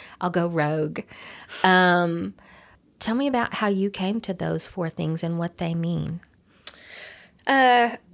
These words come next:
Speaker 2: well, I think for the word, that's been, or time in the word, that's been a process of, I just remember being in middle school and even high school and college and just dragging my feet, like, doing it 'cause I knew I was supposed to do it.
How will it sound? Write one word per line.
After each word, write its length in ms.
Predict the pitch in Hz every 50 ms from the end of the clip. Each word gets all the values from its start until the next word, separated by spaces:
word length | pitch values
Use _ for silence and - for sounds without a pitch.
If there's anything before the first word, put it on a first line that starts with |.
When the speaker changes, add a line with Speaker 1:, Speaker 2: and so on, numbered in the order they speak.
| _ _ _ _ _ _ -
Speaker 2:
well, 280 | 220 226 220 262 - -
I 80 | - 208
think 380 | 285 294 285 277 - - -
for 200 | - - 247 240
the 120 | 233 214 208
word, 460 | 202 220 220 220 214 208 208 208 - - - -
that's 220 | 208 208 208 -
been, 320 | - 226 202 208 202 190
or 100 | - 208
time 240 | 214 - 233 214 214
in 60 | 208 202
the 60 | 202
word, 200 | 196 190 185 196
that's 180 | 190 190 - -
been 340 | - 196 190 190 196 190 - - -
a 60 | 214
process 540 | - - - 185 190 190 - 190 - - -
of, 80 | 196 202
I 120 | 196 208
just 200 | 202 226 220 -
remember 340 | 220 214 208 214 208 214 208
being 340 | 202 202 196 202 208 208 202
in 240 | 202 202 196 190 - _ -
middle 280 | 233 269 262 262 262
school 440 | 262 - - 247 240 226 220 202 190
and 260 | - - 220 233 233 - - - - - _ _
even 340 | - 247 233 214 196 196 226
high 140 | 208 226 214
school 200 | 202 - - 196
and 100 | 208 208
college 420 | - 233 220 - - - - -
and 100 | - -
just 260 | - - - - - -
dragging 440 | - 226 226 226 233 233 233 233
my 160 | 226 214 214 220
feet, 380 | - - 208 202 208 - -
like, 180 | 208 202 190 -
doing 240 | - 233 240 233 226
it 80 | -
'cause 160 | - 226 214
I 60 | 220 220
knew 380 | 226 226 233 233 233 233 226
I 280 | 214 220 214 214 214 - - _
was 140 | 226 226 -
supposed 360 | 240 233 - 233 233 226 226
to 60 | 226
do 200 | 202 208 208 202
it. 200 | 202 202 196 -